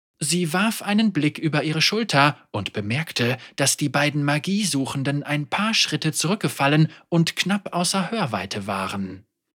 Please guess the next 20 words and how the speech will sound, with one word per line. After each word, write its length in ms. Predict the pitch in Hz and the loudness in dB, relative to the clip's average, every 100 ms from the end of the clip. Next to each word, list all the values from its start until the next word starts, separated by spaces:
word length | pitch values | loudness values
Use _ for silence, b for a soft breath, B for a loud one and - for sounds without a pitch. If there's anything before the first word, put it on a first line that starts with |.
| - | -2
Beide 440 | 165 175 185 190 - | 0 2 0 0 0
hatten 240 | - 135 | -2 -2
sich 320 | 127 131 - | 0 0 0
als 180 | 143 135 | 0 2
Schutz 300 | - 185 - | 2 2 -2
vor 160 | - 185 | -2 -2
der 100 | 190 | -2
Kälte 460 | - 135 127 143 | 0 0 0 -4
ihre 240 | 147 139 147 | -4 -4 -2
Kapuzen 640 | 175 170 131 120 - 123 | -4 -2 -4 -2 0 -2
über 240 | 135 127 131 | 0 -2 -2
die 120 | 160 | -2
Köpfe 360 | 180 180 - | -4 -4 -8
gezogen. 800 | 101 101 - 110 104 107 101 98 _ _ _ _ _ _ - | -6 -4 0 0 0 -2 -2 -4 _ _ _ _ _ _ 0
„Ich 180 | 220 | 2
bin 220 | - 233 233 | 4 4 6
neugierig“, 800 | 262 269 196 143 139 127 - _ _ _ | 4 4 4 2 2 -2 -4 _ _ _
sagte 540 | 139 127 190 208 - 208 | -6 -2 -2 -2 -2 0
Kithria 500 | 220 202 170 170 165 | 0 0 0 2 2
leise 560 | 180 202 175 135 147 | 0 0 2 4 2